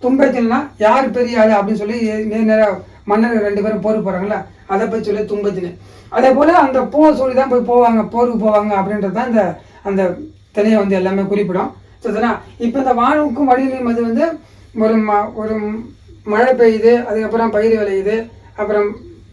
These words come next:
சாப்பாடு போடுறது, ஓகேயா? அதுக்கு நிலமும் நீரும் தேவை, அப்படி பத்தி ஒரு பொதுவான விஷயத்தை பத்தி சொல்லப்பட்டு தான் ஒரு மன்னனுக்கு சொல்ற மாதிரி அந்த, இந்த பாடல் இருக்கும். இந்த பாடல் வந்து பொதுவியல் திணை எழுதப்பட்டிருக்கு. இது குடப்புழுவினார் தான் எழுதினார் சொல்லப்படுது. ஓகேவா?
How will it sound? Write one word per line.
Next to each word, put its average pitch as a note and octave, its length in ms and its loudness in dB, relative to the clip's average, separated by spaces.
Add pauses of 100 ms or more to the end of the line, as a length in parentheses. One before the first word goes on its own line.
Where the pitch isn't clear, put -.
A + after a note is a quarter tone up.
(300)
சாப்பாடு G#3+ 440 2
போடுறது, G3 420 -2 (540)
ஓகேயா? G3+ 400 0
அதுக்கு G#3+ 340 -2
நிலமும் A3+ 340 0
நீரும் A3 360 0
தேவை, G3+ 240 4 (300)
அப்படி G#3+ 280 0
பத்தி G#3+ 200 -2
ஒரு B3 200 0
பொதுவான B3 460 4
விஷயத்தை G#3+ 280 -6
பத்தி G3+ 220 -6
சொல்லப்பட்டு G3+ 340 -6
தான் G#3 140 -2
ஒரு G3 60 -4
மன்னனுக்கு G3+ 480 -2
சொல்ற G3 160 -2
மாதிரி G#3 180 -2
அந்த, F#3+ 320 -2 (280)
இந்த G3 160 -4
பாடல் G#3 360 -2
இருக்கும். F#3+ 260 -4 (440)
இந்த A3+ 140 0
பாடல் A#3 280 2
வந்து B3 160 0
பொதுவியல் A#3 300 -2
திணை G#3+ 180 -2
எழுதப்பட்டிருக்கு. G3 460 -4
இது A#3 80 -2
குடப்புழுவினார் A#3 640 0
தான் G#3 140 -2
எழுதினார் G3 320 -2
சொல்லப்படுது. F3 380 -4 (760)
ஓகேவா? F#3+ 320 0